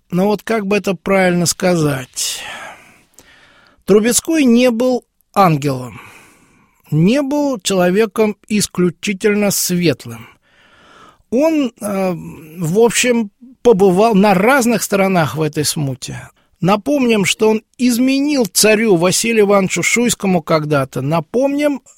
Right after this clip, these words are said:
что он был в непрямом, а, честно сказать, кривом, э, авантюрном движении самозванца Лжедмитрия второго.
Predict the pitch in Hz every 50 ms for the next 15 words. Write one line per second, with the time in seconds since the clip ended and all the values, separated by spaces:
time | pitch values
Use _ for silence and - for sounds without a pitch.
0 | _ _ _ - - - - - 214 220 220 208 196 185 175 160 165 226 262 277
1 | 277 247 - - - _ _ _ _ _ _ _ _ _ _ _ _ _ _ -
2 | - 147 196 233 - 208 190 254 277 - - 247 262 269 262 254 247 240 208 180
3 | 165 147 147 151 156 - 254 269 - - 226 190 - - - 180 - _ - -
4 | 220 240 240 220 190 220 247 233 196 170 156 143 120 107 _ _ _ _ 165 165
5 | 147 143 139 139 139 139 131 131 127 131 - - 151 160 202 214 208 202 - -
6 | 269 254 220 214 202 180 160 147 156 175 180 175 185 202 190 175 165 160 151 -
7 | - 180 170 160 160 156 143 147 156 185 220 233 233 - - 233 233 196 151 _
8 | _ _ _ _ _ - 185 175 170 156 160 175 160 151 170 196 180 - 190 190
9 | - - - - 190 190 180 170 151 139 131 123 120